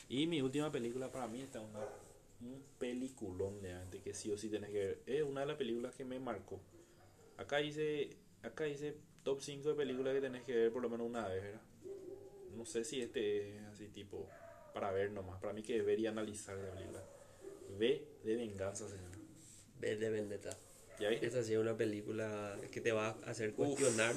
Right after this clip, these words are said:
Speaker 2: también la política principalmente.
Speaker 1: Sí, me encanta, me encanta.
Speaker 2: Y
Speaker 1: ¿Sabes
Speaker 2: vos
Speaker 1: por qué?
Speaker 2: sabés que surgieron muchas, o sea, esa película tuvo tanta repertu-, reper-, repercusión,
Speaker 1: Repercusión.
Speaker 2: ¿verdad?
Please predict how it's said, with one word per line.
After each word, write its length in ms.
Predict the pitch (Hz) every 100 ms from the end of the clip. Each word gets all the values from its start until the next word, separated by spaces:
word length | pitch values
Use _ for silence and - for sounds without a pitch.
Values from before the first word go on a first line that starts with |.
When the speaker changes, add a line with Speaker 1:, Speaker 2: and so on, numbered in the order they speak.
| 131
Speaker 2:
también 580 | 120 110 110 113 110 104 - - - - - - - - -
la 140 | 127
política 640 | 127 139 110 110 117 117 113
principalmente. 600 | 120 120 117 107 107 113
Speaker 1:
Sí, 40 | 117
me 160 | 113
encanta, 320 | 101 110 113 113
me 80 |
encanta. 400 | 104 104 107 101 98 - - - -
Speaker 2:
Y 160 | - 123
Speaker 1:
¿Sabes 200 | 120 127
Speaker 2:
vos 60 | -
Speaker 1:
por 0 |
qué? 60 | 156
Speaker 2:
sabés 160 | 143
que 320 | 143 156 147
surgieron 440 | 139 143 - 139 143
muchas, 880 | 131 131 151 143 131 123 113 110 110 - -
o 80 | 120
sea, 180 | 131
esa 160 | 123 143
película 420 | 143 127 143 147
tuvo 220 | 143 139 139
tanta 320 | 127 135 147
repertu-, 520 | 151 156 151 143 143 -
reper-, 440 | 127 131 143 139 139 - - -
repercusión, 20 |
Speaker 1:
Repercusión. 640 | 120 117 131 139 120 127 127
Speaker 2:
¿verdad? 260 | 127 143